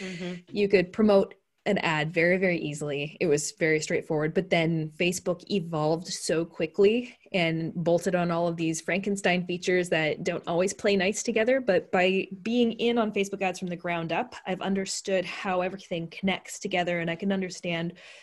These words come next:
Speaker 2: where to go and look when a new feature is added on and why they added a new feature on, et cetera, et cetera. So it's easier to grow with something rather than, you know, fast forward five years from now, if you all of a sudden decide you wanna get on a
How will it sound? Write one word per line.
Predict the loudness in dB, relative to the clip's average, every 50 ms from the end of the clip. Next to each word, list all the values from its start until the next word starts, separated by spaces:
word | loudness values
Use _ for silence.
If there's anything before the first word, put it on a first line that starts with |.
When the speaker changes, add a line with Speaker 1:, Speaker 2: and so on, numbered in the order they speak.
| -20 _ -8
Speaker 2:
where | -2 0 2 2 2
to | 2
go | 2 2 2 2
and | 2 0 0
look | -2 -4 -2
when | -2 -2 0
a | 0
new | 0 -2 -2
feature | -4 -6 -8 -6 -4 -2 -2
is | -2 -2
added | -4 -6 -6 -4 -4
on | -4 -4 -4 -4 -6
and | -6 -8 -8
why | -8 -6 -6 -4
they | -2 -2 -2
added | -2 -2 -4 -2 -2
a | -2
new | -2 -4 -4
feature | -6 -8 -10 -8 -8 -6
on, | -4 -4 -2 -4 -4 -6
et | -10 -12
cetera, | -8 -6 -6 -4 -4
et | -6 -8
cetera. | -8 -10 -10 -10 -10
So | -6 -6
it's | -6 -6 -4
easier | -6 -6 -4 -4 -4 -4 -4 -4
to | -4 -4 -2 0 0 0 0 -2 -6 -10 -20 -20 -20 -16 -10
grow | -6 -2 0 0 2 2 2
with | 2 2 2 0 -4
something | -4 -4 -2 0 2 2 2 2 0 -4 -10 _ -20 -20 _ _ 0
rather | 2 2 4 4 2
than, | 2 2 4 4 4 4 2 0 -2 -4 -4
you | -4 -2
know, | -2 -2
fast | 0 0 0 0 -2 -2 -2
forward | 2 4 4 4 4 4 2 -2 -8 _ -14 -14 -14 -14 -14 _ _ _ _ _ _ _ _ _ _ _ 2
five | 4 6 6 6
years | 6 6 4 4 4
from | 2 0
now, | 0 0 0 0 -2 -4 -6 -10 _ _
if | -10 -4 -2
you | -2 0 4
all | 6 6
of | 6 6
a | 4
sudden | 2 4 4 4
decide | 2 2 0 0 0 0
you | 0
wanna | -2 -2 -2
get | 0 0 0
on | 0 0 0
a | -2 -4 -4